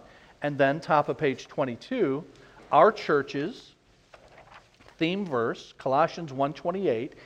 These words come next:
"He is the one we proclaim, admonishing and teaching everyone with all wisdom, so that we might present everyone fully mature in Christ." Full maturity looks like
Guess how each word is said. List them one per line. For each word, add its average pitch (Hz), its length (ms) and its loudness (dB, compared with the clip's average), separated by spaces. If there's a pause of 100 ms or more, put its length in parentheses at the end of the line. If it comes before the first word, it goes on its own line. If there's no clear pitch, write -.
(280)
"He 208 240 -2
is 185 180 4
the 151 100 0
one 180 320 2
we 170 140 -2
proclaim, 131 560 -2
admonishing 143 720 -4
and 123 140 -8
teaching 165 540 -12
everyone 135 720 -4 (460)
with 135 140 0
all 202 300 10
wisdom, 120 500 -2
so 208 320 4
that 151 260 4
we 175 200 -4
might 180 260 0
present 180 560 -6
everyone 131 640 -4 (140)
fully 160 260 2
mature 143 880 0 (500)
in 110 160 -14
Christ." 196 500 2 (380)
Full 160 160 0
maturity 165 720 2
looks 160 440 0
like 143 400 2